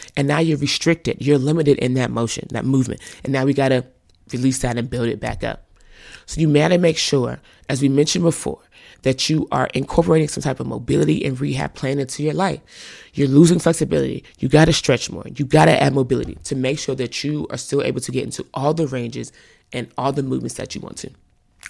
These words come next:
So just to do a recap, the three things that you need, all right? You gotta check out your lifestyle habits. Are you moving throughout the day? Are you, what's your activity level? What's your eating, sleep, your stress levels? Second thing,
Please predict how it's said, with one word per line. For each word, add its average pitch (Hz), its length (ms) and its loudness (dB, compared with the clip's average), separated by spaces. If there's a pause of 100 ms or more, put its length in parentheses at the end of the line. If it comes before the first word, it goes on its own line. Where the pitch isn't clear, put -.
(300)
So - 180 -6 (280)
just 135 160 -2
to 175 80 -4
do 185 120 0
a 175 60 4
recap, 156 460 0 (220)
the 131 60 -6
three 147 220 -2
things 147 300 -2
that 123 180 -6
you 127 60 -4
need, 123 360 -2 (280)
all 127 80 -2
right? 135 200 -2 (140)
You - 80 -14
gotta 139 180 0
check 143 240 0
out 139 200 0
your 127 80 0
lifestyle 120 420 -2
habits. 113 460 -10 (440)
Are 135 60 4
you 139 140 2
moving 156 380 4
throughout 131 280 2
the 123 100 -4
day? 117 300 -8 (100)
Are 131 100 0
you, 135 200 0
what's - 240 0
your 160 80 2
activity 143 460 -2
level? - 280 -6 (200)
What's - 180 -4
your 143 180 -2
eating, - 320 0 (140)
sleep, - 540 -4
your 127 100 -6
stress - 340 -2
levels? - 380 -8 (640)
Second 160 360 2
thing, 127 180 -10